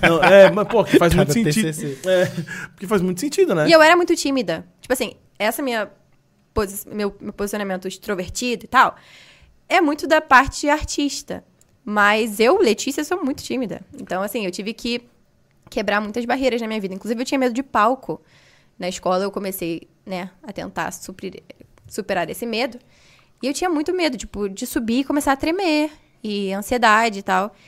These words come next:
Speaker 3: Então, eu tinha muito medo de palco, eu tinha muito medo de falar. Eu comecei a ficar mais desenvolta conversando com as pessoas.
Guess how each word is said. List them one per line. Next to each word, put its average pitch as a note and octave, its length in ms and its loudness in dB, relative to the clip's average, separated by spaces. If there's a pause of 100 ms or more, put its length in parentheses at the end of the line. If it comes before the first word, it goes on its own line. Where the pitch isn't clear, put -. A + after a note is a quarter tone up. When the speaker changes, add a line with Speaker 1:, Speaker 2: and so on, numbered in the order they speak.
Speaker 3:
Então, - 140 -6
eu - 20 -6
tinha E4 140 2
muito C#4 240 0
medo G3+ 120 0
de F#3+ 80 -8
palco, E3+ 360 2
eu - 40 -4
tinha G3+ 120 -4
muito G#3 200 -6
medo G#3 200 -6
de G3+ 80 -14
falar. F3+ 420 -2
Eu F#3+ 60 -4
comecei F#3 300 -6
a - 20 -4
ficar F#3 180 -8
mais F3+ 180 -8
desenvolta F#3+ 520 -10
conversando F#3 400 -8
com - 40 -8
as F#3+ 60 -10
pessoas. F3 400 -6